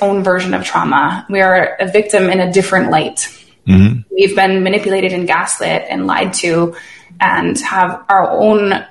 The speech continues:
Speaker 1: discoveries that come through in all of these different ways. And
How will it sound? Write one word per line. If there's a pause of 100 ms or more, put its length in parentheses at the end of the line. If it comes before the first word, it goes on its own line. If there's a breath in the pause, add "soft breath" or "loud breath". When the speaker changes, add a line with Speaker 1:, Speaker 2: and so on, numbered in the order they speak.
(140)
Speaker 1:
discoveries
that
come
through
in
all
of
these
different
ways.
And